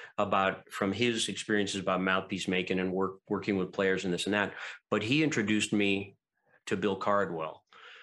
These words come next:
And Bill Cardwell is the, the scientist that, um, put the final nail in the coffin about how to use math physics to design a trumpet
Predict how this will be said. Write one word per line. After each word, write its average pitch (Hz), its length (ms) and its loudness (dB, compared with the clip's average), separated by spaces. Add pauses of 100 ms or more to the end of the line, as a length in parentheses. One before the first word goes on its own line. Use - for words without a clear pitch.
(180)
And 101 160 0
Bill 131 160 4
Cardwell 120 640 2
is 101 360 0
the, 95 340 2
the 95 80 -2
scientist 110 760 0
that, 92 320 -2 (180)
um, 87 460 -2 (2250)
put - 160 0
the 104 80 2
final 113 320 4
nail 104 260 4
in 98 60 2
the 92 80 0
coffin 90 540 -2 (120)
about 92 300 0
how 107 180 2
to 107 80 2
use 95 280 0
math 98 380 0
physics 101 680 -2 (480)
to 110 100 0
design 98 500 4
a 95 60 4
trumpet 95 640 0